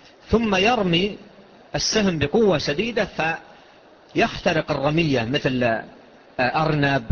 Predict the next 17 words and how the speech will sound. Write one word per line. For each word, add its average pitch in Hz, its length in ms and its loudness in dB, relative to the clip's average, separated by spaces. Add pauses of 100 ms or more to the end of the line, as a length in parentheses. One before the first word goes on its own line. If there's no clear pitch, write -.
أو 123 300 0
غزال 147 500 0
أو 127 200 0
نحوه، 156 340 0 (320)
فيخترق 160 680 -2
الرمية 160 500 0
فيمر 147 480 0
بالفرث 139 640 -2
ويمر 135 400 0
بالدم 170 580 -2 (960)
من 131 200 0
داخل 151 460 -2 (440)
الرمية 156 380 0
ويخرج 165 520 0
من 160 140 2
الجهة 160 360 0
الأخرى 185 440 -2